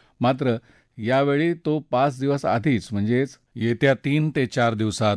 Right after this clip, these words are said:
पोहोचण्यासाठी परिस्थिती अनुकूल आहे, असं हवामान विभागाचे शास्त्रज्ञ नरेश कुमार यांनी आकाशवाणीशी बोलताना सांगितलं. त्यानंतर तीन ते चार दिवसात तो बंगाल आणि ईशान्येकडे सरकेल, असंही ते म्हणाले. दरम्यान,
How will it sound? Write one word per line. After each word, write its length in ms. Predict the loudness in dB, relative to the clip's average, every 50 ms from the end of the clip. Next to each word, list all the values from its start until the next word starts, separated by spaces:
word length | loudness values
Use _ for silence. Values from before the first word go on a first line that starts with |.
| -2 -4
पोहोचण्यासाठी 800 | -4 -4 -4 -4 -4 -4 -2 0 0 0 2 2 0 -2 -4 -6 -10 _ _ -20 -10 -4 -2
परिस्थिती 420 | 0 0 0 -2 -4 -2 0 0
अनुकूल 400 | 2 2 2 0 0 0 0 2
आहे, 180 | 2 2 2 0
असं 240 | 0 -2 -2 -2
हवामान 400 | -2 0 0 2 2 2 2 2
विभागाचे 520 | 0 0 0 0 0 0 -2 -2 -2 -4 -4
शास्त्रज्ञ 560 | -4 -2 -4 -4 -4 -2 0 0 2 2 0 -2 -4 -8 -16 -20 -20 -14 _ -4
नरेश 400 | -2 0 2 0 0 -2 -4 -6 -4
कुमार 320 | 0 0 2 0 0 -2
यांनी 360 | -2 0 0 2 2 2 0
आकाशवाणीशी 720 | -2 -2 -4 -2 -2 -2 -2 -2 0 0 0 0 0 -2 -2
बोलताना 420 | -2 0 -2 -2 -2 -2 -4 -4
सांगितलं. 440 | -2 -4 -2 -2 -2 -4 -4 -6 -8 -8 -12 -20 -20 -20 -20 -10 -4
त्यानंतर 440 | -2 0 0 0 0 0 -2 -2 -2
तीन 280 | -2 -2 0 0 0 0
ते 80 | -2 -2
चार 280 | 0 2 2 2 2
दिवसात 380 | 0 -2 -4 -2 2 2 2 2 0 -2
तो 120 | -2 0
बंगाल 500 | 0 0 0 0 2 2 2 2 2 2
आणि 260 | 2 0 0 -2 -2 -4
ईशान्येकडे 640 | -6 -6 -2 -2 0 0 0 0 0 0 -2 -2
सरकेल, 460 | -2 -2 -2 -2 0 0 0 0 0 0 -4
असंही 260 | -4 0 0 2 2
ते 100 | 2 0
म्हणाले. 380 | 0 0 0 -2 -2 -4 -4 -8 -12 -16 -10 -4
दरम्यान, 360 | -2 0 2 2 2 2 2